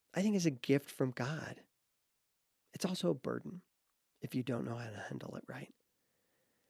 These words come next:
And as I have hopefully described above, it, it can really burn you out. The key to empathy and to all feelings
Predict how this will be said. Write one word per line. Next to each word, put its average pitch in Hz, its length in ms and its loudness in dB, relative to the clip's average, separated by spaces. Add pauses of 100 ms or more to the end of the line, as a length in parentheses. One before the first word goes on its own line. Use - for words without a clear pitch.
(380)
And 139 140 6
as 135 160 6
I 127 420 2
have 135 220 -6 (300)
hopefully 151 420 6
described 117 520 -2
above, 135 460 6 (840)
it, 147 300 0 (540)
it - 220 -6
can 131 220 -2
really 127 300 0
burn 123 280 -4
you 113 140 -4
out. 170 300 0 (1400)
The 143 80 2
key 208 500 4 (1080)
to - 160 -2
empathy 139 560 -2 (360)
and 135 80 0
to 143 120 0 (100)
all 160 320 4
feelings 110 800 -2